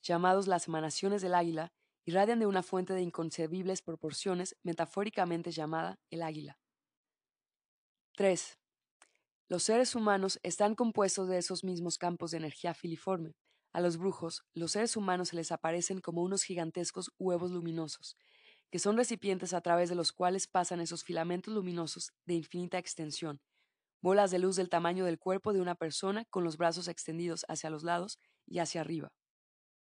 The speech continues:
Cuatro, del número total de campos de energía filiformes que pasan a través de esas bolas luminosas, solo un pequeño grupo,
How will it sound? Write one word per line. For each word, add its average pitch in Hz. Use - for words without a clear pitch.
Cuatro, 190
del 180
número 240
total 190
de 185
campos 185
de 180
energía 170
filiformes 175
que -
pasan 196
a 208
través 175
de 170
esas 165
bolas 180
luminosas, 170
solo 233
un 220
pequeño 185
grupo, 185